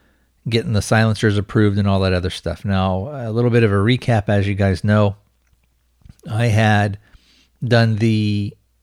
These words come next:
other silencer prior to the rule changes. This next one that I've, that I have gotten is under the new stuff. So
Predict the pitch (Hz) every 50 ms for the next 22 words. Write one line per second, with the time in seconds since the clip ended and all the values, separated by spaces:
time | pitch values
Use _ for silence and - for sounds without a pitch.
0 | _ _ _ - 139 127 131 117 - 139 123 123 120 123 117 - - 104 101 98
1 | 98 - _ _ _ - - 117 120 127 123 117 110 104 - - 120 101 101 98
2 | 107 117 120 123 117 - - 123 113 113 104 107 110 104 - - _ _ _ _
3 | _ _ _ _ _ _ _ _ _ _ - 107 95 - 117 117 113 104 - -
4 | 123 113 110 110 107 107 107 104 98 110 - - _ - 107 101 101 98 101 101
5 | 98 98 95 - - _ _ _ _ _ _ _ _ _ _ _ _ _ _ _
6 | _ _ _ _ _ _ _ _ _ _ _ _ _ _ - - 120 110 101 95
7 | 98 101 101 101 101 107 107 104 101 98 - _ _ _ _ _ _ _ _ _
8 | _ _ _ _ _ - 135 123 107 101 113 110 107 104 98 98 98 104 107 104
9 | - - - 80 - - - - - 127 120 113 107 104 98 101